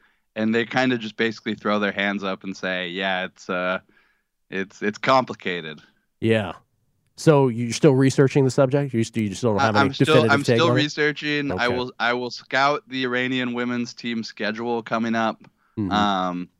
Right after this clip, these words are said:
Speaker 1: and we'll, we will definitely try to bet on the next game whenever it may be.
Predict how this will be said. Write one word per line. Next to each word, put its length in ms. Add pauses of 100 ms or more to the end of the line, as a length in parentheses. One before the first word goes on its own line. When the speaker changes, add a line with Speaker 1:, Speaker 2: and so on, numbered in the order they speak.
Speaker 1:
and 160
we'll, 240
we 120
will 120
definitely 640
try 220
to 80
bet 200
on 200
the 60
next 280
game 320
whenever 340
it 60
may 180
be. 440